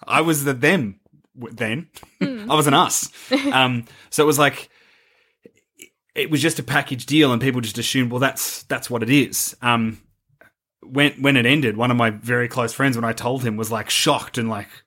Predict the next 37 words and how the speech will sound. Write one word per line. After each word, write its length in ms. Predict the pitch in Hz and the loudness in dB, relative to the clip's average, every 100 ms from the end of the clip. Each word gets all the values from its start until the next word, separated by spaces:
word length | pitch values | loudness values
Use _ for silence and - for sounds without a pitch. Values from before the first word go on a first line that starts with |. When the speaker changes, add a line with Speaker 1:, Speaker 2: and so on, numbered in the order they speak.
| _ | _
Speaker 1:
horrified, 580 | - 139 151 151 117 98 | -2 2 2 2 -4 -6
and 80 | 110 | -2
I 100 | 131 | 0
had 140 | 143 | 2
to 60 | 117 | 0
tell 280 | 107 135 143 | -2 0 2
him 100 | 113 | 0
that, 80 | 113 | 0
no, 160 | 120 | 2
I 120 | 123 143 | 4 4
was 160 | 147 | 4
actually 460 | 143 - - 131 120 | 2 -2 -4 0 2
okay, 680 | 110 107 131 135 101 - - _ _ _ | 0 0 0 0 0 -6 -18 _ _ _
and 140 | 120 120 | -4 -2
it 40 | |
was 180 | 117 110 | -2 -4
the 80 | 110 | -4
right 320 | 107 127 - - _ _ - | 0 0 0 -6 _ _ -20
thing. 440 | - 135 110 - _ - | -2 0 0 -4 _ -12
So 160 | - 143 | -2 0
it's 120 | - | 4
like, 280 | 139 127 - - - | 4 2 -4 -20 -8
it 160 | 127 143 | 2 4
is 140 | 170 | 6
really 200 | 185 170 | 6 6
good 160 | 151 156 | 4 4
to 60 | |
have 160 | 147 131 | 4 2
that 120 | 127 | 2
external 480 | 117 - 135 135 135 | 2 0 0 2 0
thing, 180 | 127 113 | -2 -4
but 120 | 107 | -4
sometimes 640 | - 135 143 147 131 - - _ _ _ _ | -2 -2 0 0 -2 -6 -10 _ _ _ _
you 140 | 120 | -10
can't 360 | 123 - 139 120 | -8 -2 0 0
rely 480 | 120 110 120 131 127 | -2 0 2 4 4
on 340 | 117 113 110 | 2 -2 -6